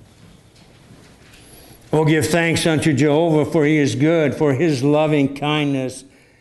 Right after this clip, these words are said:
endureth forever." You'll find endureth in italics. It's been added by the translators. It's not really needed,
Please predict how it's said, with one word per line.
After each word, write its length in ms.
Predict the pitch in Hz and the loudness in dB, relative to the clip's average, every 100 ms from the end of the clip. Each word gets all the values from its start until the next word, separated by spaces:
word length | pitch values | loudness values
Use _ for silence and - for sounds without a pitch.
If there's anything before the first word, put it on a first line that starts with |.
| _ _ | _ _
endureth 580 | 131 120 120 147 143 135 | -8 -6 0 2 2 0
forever." 680 | - 131 131 127 127 117 107 - | -4 -4 -2 -2 -4 -6 -10 -12
You'll 180 | 131 127 | -12 -10
find 400 | 120 139 131 120 | -8 -8 -6 -8
endureth 720 | 196 156 127 117 139 131 113 | -10 -10 -8 -4 -4 -4 -10
in 140 | 123 120 | -14 -16
italics. 640 | 117 147 139 135 110 - _ _ _ _ _ | -16 -14 -12 -14 -16 -20 _ _ _ _ _
It's 140 | - 123 | -16 -12
been 240 | - 131 | -8 -6
added 460 | 131 131 131 117 113 | -4 -4 -6 -8 -8
by 180 | 123 123 | -6 -6
the 120 | 120 | -8
translators. 920 | 123 139 139 - 139 127 113 110 98 | -8 -6 -6 -10 -10 -8 -8 -10 -14
It's 220 | 127 123 | -16 -12
not 260 | 139 131 139 | -8 -8 -8
really 300 | 120 135 123 | -6 -6 -6
needed, 560 | 120 147 123 113 117 | -4 -4 -4 -8 -12